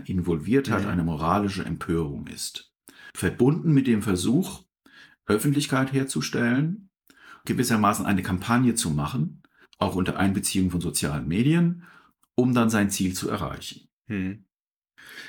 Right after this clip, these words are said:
Speaker 1: Es gibt auch noch eine ganze Reihe von anderen Begriffen, Harry. Es gibt zum Beispiel noch etwas, das heißt Public Shaming.
Speaker 2: Mhm.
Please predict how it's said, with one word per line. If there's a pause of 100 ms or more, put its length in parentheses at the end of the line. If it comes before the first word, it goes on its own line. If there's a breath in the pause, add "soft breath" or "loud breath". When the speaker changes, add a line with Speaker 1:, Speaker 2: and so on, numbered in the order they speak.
Speaker 1:
Es
gibt
auch
noch
eine
ganze (220 loud breath)
Reihe
von
anderen
Begriffen,
Harry. (360 loud breath)
Es
gibt
zum
Beispiel
noch
etwas, (280 loud breath)
das
heißt
Public
Shaming.
Speaker 2:
Mhm.